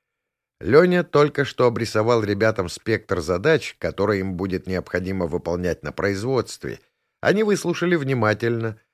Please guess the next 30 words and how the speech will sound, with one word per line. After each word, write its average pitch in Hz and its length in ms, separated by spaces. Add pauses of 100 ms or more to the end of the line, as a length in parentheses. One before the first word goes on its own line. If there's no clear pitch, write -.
(140)
Ну, 147 240
нравилась 139 680
пацанам 101 560
идея 95 380
обзавестись 92 640
постоянной 98 760
работой. 104 640 (280)
Тем 131 180
более, 165 260
что 143 200
Константин 139 600
Федорович 120 560
любезно 113 480
предоставил 110 760
им 101 240
одну 98 380
из 80 120
своих 90 360
пустовавших 95 840 (100)
изб. 101 360 (520)
И - 60
за 104 140
это 120 320
даже 90 280
не 85 100
вычитал 95 480
ничего 90 460
из 104 120
будущего 92 560
заработка. 123 680